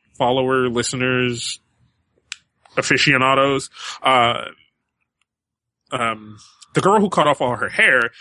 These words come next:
Minami, uh, is kind of back in the rankings within, um, within A K B. So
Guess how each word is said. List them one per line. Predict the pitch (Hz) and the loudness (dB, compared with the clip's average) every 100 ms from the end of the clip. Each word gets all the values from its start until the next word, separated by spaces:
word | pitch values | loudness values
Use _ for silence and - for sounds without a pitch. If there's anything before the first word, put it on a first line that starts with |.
| - - 151 | -20 -14 -2
Minami, | 160 123 101 107 _ - - | 0 0 -4 -12 _ -20 -2
uh, | 135 117 107 _ | 0 0 -4 _
is | 156 135 123 113 - - | -2 -2 -4 -8 -14 -16
kind | - 190 190 | -4 -2 -2
of | 139 - | -4 -2
back | 147 156 - | 0 0 -4
in | 160 135 | -10 -8
the | |
rankings | 120 120 117 113 98 98 - | -6 -6 -6 -10 -12 -20 -14
within, | 120 123 110 101 87 _ _ _ _ _ _ _ _ _ - | -8 -6 -6 -8 -20 _ _ _ _ _ _ _ _ _ -8
um, | 127 113 107 98 - _ - _ _ _ - | -4 -4 -6 -12 -20 _ -20 _ _ _ -10
within | 143 131 113 107 | -4 -2 -2 -2
A | 120 | -2
K | - 101 | -2 -6
B. | 104 90 90 | -8 -12 -10
So | - 110 101 | -4 -4 -4